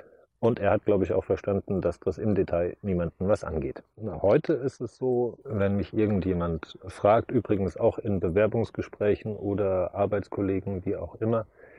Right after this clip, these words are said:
wenn ich gefragt werde, „Hab ich eine Freundin?“, dann antworte ich immer, „Ja, der heißt so und so.“ Für mich ist das ein Weg, der sehr gut funktioniert.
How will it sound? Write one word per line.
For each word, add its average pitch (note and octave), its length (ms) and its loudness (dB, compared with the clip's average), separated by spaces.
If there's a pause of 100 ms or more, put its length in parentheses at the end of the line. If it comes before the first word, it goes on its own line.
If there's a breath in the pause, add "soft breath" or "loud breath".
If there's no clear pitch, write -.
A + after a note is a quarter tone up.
(240 loud breath)
wenn G2+ 120 4
ich F#2 140 -2
gefragt - 440 2
werde, G2 260 2
„Hab F#2+ 160 -2
ich - 140 -4
eine D2+ 100 -6
Freundin?“, B2 640 2
dann F2+ 320 0
antworte F#2 580 -4
ich - 200 -8
immer, F#2 300 0
„Ja, E2+ 280 2
der D#2+ 220 0
heißt D2+ 220 -6
so - 120 -6
und G2+ 200 -2
so.“ - 200 -6 (420)
Für G2+ 260 0
mich G#2+ 360 2
ist C3 240 -2
das A2 120 -2
ein A2 200 -4
Weg, A#2 200 2
der G#2 160 2
sehr G#2 180 4
gut F#2+ 180 -2
funktioniert. G2 600 -2